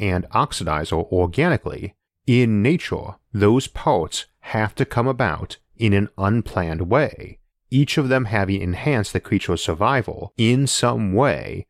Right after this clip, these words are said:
before they came together as full-fledged rocket or solar sails or magnetic sails. And while it is plausible to chart a pathway for storing gas and expelling it as a weak rocket,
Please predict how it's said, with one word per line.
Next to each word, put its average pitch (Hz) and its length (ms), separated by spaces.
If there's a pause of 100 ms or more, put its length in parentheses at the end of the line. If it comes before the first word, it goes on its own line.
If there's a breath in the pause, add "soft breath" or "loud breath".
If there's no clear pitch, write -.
(100)
before 135 460
they 139 120
came 104 300
together 87 500
as 87 240
full-fledged 87 720
rocket 95 540
or 85 180
solar 165 380
sails 80 580
or 82 180
magnetic 87 540
sails. 82 640 (420)
And 117 240
while 127 220
it 120 80
is 160 180
plausible 165 600
to - 120
chart 98 280
a - 20
pathway 90 640
for 85 260
storing 92 540
gas 98 480
and 92 140
expelling 98 540
it 82 120
as 85 180
a 85 60
weak 90 240
rocket, 113 580